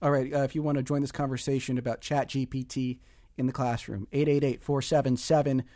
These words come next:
nine four nine nine is the number. The email address is studio two at W H Y Y dot org. Speaking with Ethan Mollick, professor at the University of Pennsylvania's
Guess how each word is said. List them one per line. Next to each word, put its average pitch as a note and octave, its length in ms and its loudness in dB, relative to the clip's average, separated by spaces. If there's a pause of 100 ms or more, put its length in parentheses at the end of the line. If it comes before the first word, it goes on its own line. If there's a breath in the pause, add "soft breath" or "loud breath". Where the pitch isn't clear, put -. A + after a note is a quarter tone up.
(200 soft breath)
nine C#3+ 300 2
four C#3 220 2
nine C3 280 2
nine B2+ 280 0
is A#2 320 -4
the A2+ 100 -6
number. D3+ 480 -2 (280 loud breath)
The - 180 -10
email F3 240 6
address C#3+ 340 2
is B2 80 -4
studio D#3+ 420 2
two C#3+ 360 0
at C3 160 -4
W B2 360 0
H A#2 280 -6
Y A2 180 -2
Y G#2+ 280 -2
dot G#2+ 300 -2
org. G#2+ 240 -4
Speaking A2 360 -4
with G#2 160 -4 (480 soft breath)
Ethan C3 280 4
Mollick, A#2+ 320 4
professor A#2+ 400 -2
at A#2 80 -4
the B2 80 0
University A2+ 440 0
of G#2+ 80 -4
Pennsylvania's G#2+ 640 0